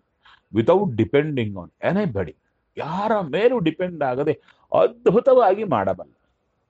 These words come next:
ಆದ್ದರಿಂದ ಸ್ವರಾಟ್,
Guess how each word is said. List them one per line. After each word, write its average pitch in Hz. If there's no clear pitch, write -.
ಆದ್ದರಿಂದ 98
ಸ್ವರಾಟ್, -